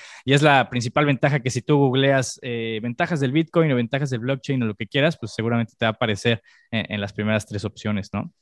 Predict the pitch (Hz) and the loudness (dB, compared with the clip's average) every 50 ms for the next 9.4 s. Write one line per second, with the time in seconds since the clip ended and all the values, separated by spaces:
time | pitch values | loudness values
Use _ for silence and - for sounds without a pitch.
0 | _ _ - 107 104 - 120 - - 127 123 120 123 - - 120 117 113 120 120 | _ _ -10 -8 -6 -6 -6 -2 0 0 0 0 -4 -6 -2 -2 2 2 2 2
1 | 120 - 110 101 98 - 120 117 - - 131 113 - 123 127 123 117 113 110 - | 2 0 0 -2 0 0 0 0 2 0 -2 0 2 2 2 4 2 2 0 -2
2 | - 113 107 - 110 107 107 110 113 120 120 120 - _ _ _ _ _ _ _ | -4 -10 -6 -4 -4 -2 -2 0 0 0 0 -2 -6 _ _ _ _ _ _ _
3 | _ - 117 117 123 123 120 110 110 98 - - 110 98 - 107 - - 107 107 | _ -2 2 4 6 6 6 4 2 0 0 -4 -8 -6 -6 -8 -6 -4 -4 -4
4 | 107 104 104 104 104 107 110 117 120 120 - - - 113 104 _ - 101 98 98 | -2 -2 -2 -2 -2 0 2 2 0 0 -2 -8 -8 -8 -8 _ -6 -6 -4 -2
5 | 104 117 113 - 101 - - 101 - - - - 110 113 117 117 - 127 131 123 | -2 -2 -2 -2 -4 -6 -6 -8 -8 -8 -4 -2 2 2 2 4 4 4 2 2
6 | 120 - 131 107 131 117 - 110 - - 104 101 - - 107 _ - 120 113 110 | 2 0 0 0 0 -2 -2 -6 -6 -4 -6 -4 -4 -6 -8 _ 0 0 2 2
7 | 104 104 101 101 _ - - - - _ _ - - 214 202 _ 113 117 117 120 | 0 0 -2 -6 _ -20 -20 -20 -20 _ _ -2 -2 -2 -2 _ -2 -2 -2 -2
8 | - 131 123 123 117 - 123 117 - 131 123 - - 117 107 101 98 - - 110 | 0 0 0 0 2 2 0 0 2 2 0 0 0 -2 -2 -2 -4 -2 -2 0
9 | 107 110 113 123 131 131 - | 2 4 4 4 2 2 0